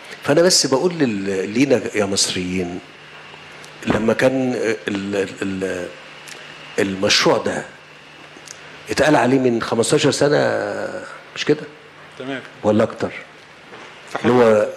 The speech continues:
Speaker 1: المنطقة الاقتصادية لقناة السويس.
Speaker 2: تمام.
Speaker 1: ات-، اتذكر وات-، واتطرح من خمستاشر سنة.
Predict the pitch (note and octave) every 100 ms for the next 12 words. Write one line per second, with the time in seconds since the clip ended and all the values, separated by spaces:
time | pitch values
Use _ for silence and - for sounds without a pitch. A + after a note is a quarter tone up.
0 | - A2 G#2+ C3+ A2+ - - A2 F#2+ F#2+
1 | F#2+ - - C3 - - - - - B2+
2 | - - A#2+ F3+ F#3 F#3+ D#3+ C3 B2 -
3 | D#3 A#2 A2+ - E3 D#3+ - A#2+ A2 -
4 | G#2 G#2 - - F#2 - G2